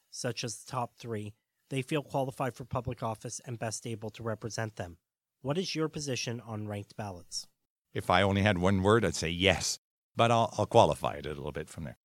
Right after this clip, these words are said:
Speaker 2: I think, uh, democratic reform is very much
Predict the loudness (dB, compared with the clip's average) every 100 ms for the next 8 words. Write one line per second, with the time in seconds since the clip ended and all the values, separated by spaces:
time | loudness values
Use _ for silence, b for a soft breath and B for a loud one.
0 | _ 4 4 4 2 2 2 2 0 0
1 | 0 -4 -6 -2 0 0 -2 -4 -2 0
2 | 2 2 2 0 -2 -6